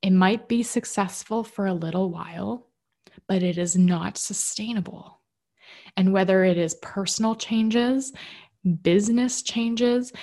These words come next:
if you are operating out of a frequency that you are not enough, that there's, there's not enough, there's lack, um, that there's problems that you need to fix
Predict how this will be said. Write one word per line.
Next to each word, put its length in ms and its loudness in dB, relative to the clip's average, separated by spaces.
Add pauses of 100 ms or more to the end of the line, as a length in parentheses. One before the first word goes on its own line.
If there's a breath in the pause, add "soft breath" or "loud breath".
(160 loud breath)
if 160 0
you 320 4
are 300 0
operating 760 0 (380)
out 160 2
of 100 2
a 60 2
frequency 720 -2
that 340 -4 (360 loud breath)
you 200 2
are 100 2
not 220 4
enough, 800 -2 (560)
that 420 -4
there's, 440 -2 (200)
there's 280 -4
not 280 4
enough, 460 2
there's 300 -6
lack, 680 2 (600 loud breath)
um, 400 -6
that 240 -4
there's 200 -2
problems 760 0
that 140 -2
you 200 -2
need 300 0
to 160 -8
fix 960 -12